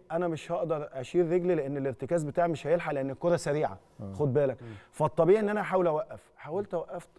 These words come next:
Speaker 1: راحت خلاص، اعمل
Speaker 3: بس
Speaker 1: ايه؟
Speaker 3: هي المساحه يا وائل، ال-، ال-، المسافه ما بين محمود وما بين، ما بين، آه، المسلوسي تديك الوقت ان انت تفكر،
Speaker 1: لا.
Speaker 3: فاهم قصدي؟ يعني
Speaker 1: لا،
Speaker 3: انا لو
Speaker 1: لا،
Speaker 3: المسافه
Speaker 1: لا،
Speaker 3: بيني
Speaker 1: لا، لا،
Speaker 3: زي انا
Speaker 1: لا،
Speaker 3: وكريم
Speaker 1: لا، لا، لا، بص على
Speaker 3: مش هلحق.
Speaker 1: سرعه الكوره،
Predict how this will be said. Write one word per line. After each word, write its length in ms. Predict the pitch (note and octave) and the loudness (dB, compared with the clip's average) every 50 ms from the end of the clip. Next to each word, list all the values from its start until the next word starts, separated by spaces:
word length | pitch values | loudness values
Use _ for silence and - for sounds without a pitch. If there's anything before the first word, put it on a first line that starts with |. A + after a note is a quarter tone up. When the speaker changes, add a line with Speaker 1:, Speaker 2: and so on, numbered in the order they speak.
| - D3+ | -12 -10
Speaker 1:
راحت 280 | F#3 G3+ - B2+ - | -10 -10 -10 -14 -18
خلاص، 400 | - - D3 F3 A3+ E3+ - - | -16 -14 -14 -12 -14 -14 -14 -10
اعمل 200 | B2+ D3 D3+ D3 | -8 -8 -6 -6
Speaker 3:
بس 80 | C#3 E3 | -6 -2
Speaker 1:
ايه؟ 60 | F3+ C#3 | 0 0
Speaker 3:
هي 40 | |
المساحه 340 | A#2+ A#2 G#2+ - C3 A2+ B2 | 0 0 -2 -4 -4 -4 -4
يا 60 | A#2 | -4
وائل، 200 | G#2+ A2 B2 A#2+ | -2 -2 -2 -2
ال-، 200 | G#2+ A2+ A2 G#2+ - G#2+ | -4 -6 -6 -6 -6 -6
ال-، 220 | G2+ G2+ G#2 - | -6 -6 -6 -4
المسافه 420 | A2 G#2 G2+ F#2+ - C#3+ - - | -4 -4 -2 -2 -2 -2 0 0
ما 100 | A#2 A2+ | -2 0
بين 200 | A2 A#2+ C3+ C#3+ | 0 0 0 0
محمود 360 | B2+ - - C3 C3 B2+ A2+ G#2+ | 0 0 -2 -2 -2 0 0 -2
وما 160 | G2+ G#2 G2+ | -2 -2 -2
بين، 380 | G2 A#2 B2+ C3 A#2 G2+ F#2 - - - - - _ - - | 0 0 0 0 -2 -4 -6 -8 -12 -20 -20 -20 _ -10 -6
ما 100 | A2 A2 | -2 2
بين، 300 | G#2 B2 C#3 C3+ A#2+ G#2 - | 4 4 4 4 2 -2 -6
آه، 360 | A#2 A2 A2+ A2+ A2 A2 A2 | -6 -4 -4 -4 -2 -4 -4
المسلوسي 580 | A2 A2 A2+ A2+ - - D3 E3+ D3+ F#3 F#3+ - - - - - _ _ | -2 -2 -4 -4 0 2 2 2 2 2 0 -2 -2 -8 -18 -20 _ _
تديك 380 | - B2+ G#2+ G2 B2+ F3 - - | -6 -6 -2 0 0 0 2 2
الوقت 380 | E3 C#3 C3+ E3 G3+ F3+ - D#3+ | 2 6 6 6 6 4 2 -2
ان 140 | C3 C3+ | -2 -2
انت 180 | E3 G3 - F#3+ | -2 -2 -2 -2
تفكر، 260 | E3 - - D#3+ B2 | -4 0 0 0 2
Speaker 1:
لا. 160 | C3 D3+ E3 | 4 4 4
Speaker 3:
فاهم 180 | D#3+ C3 C3 C3+ | 4 4 4 4
قصدي؟ 160 | C#3+ D3 C#3+ | 2 2 2
يعني 120 | C#3 C3+ C#3+ | 2 4 4
Speaker 1:
لا، 80 | D#3 | 6
Speaker 3:
انا 80 | E3+ D#3 | 6 6
لو 40 | - | 6
Speaker 1:
لا، 80 | E3+ E3+ | 4 2
Speaker 3:
المسافه 160 | E3 E3+ E3 | 2 2 2
Speaker 1:
لا، 60 | E3 | 2
Speaker 3:
بيني 200 | E3 E3 D#3+ D#3 | 2 2 2 0
Speaker 1:
لا، 120 | D3 C#3 C3+ | -2 -2 -4
لا، 100 | C3+ B2+ | -2 2
Speaker 3:
زي 80 | B2+ | 4
انا 60 | D3+ D#3+ | 4 4
Speaker 1:
لا، 60 | F3 | 4
Speaker 3:
وكريم 400 | D#3+ - D#3 D3 F#3+ A#3 B3 A3+ | 4 4 2 2 2 0 -4 -6
Speaker 1:
لا، 120 | B2 D3+ | -6 -4
لا، 100 | E3+ F#3 | -2 -2
لا، 80 | F#3 G3 | -2 -2
بص 280 | F#3 E3 - - - | -2 -4 -6 -4 -2
على 140 | E3 D3 D3+ | -2 0 0
Speaker 3:
مش 120 | C#3 - D3+ | 0 2 2
هلحق. 100 | F#3 A#3 | 4 4
Speaker 1:
سرعه 200 | A#3 F#3 E3+ - | 4 2 0 0
الكوره، 440 | D#3+ - - - E3+ E3+ D#3 B2 G2+ | -4 -8 -4 -2 0 0 0 -2 -4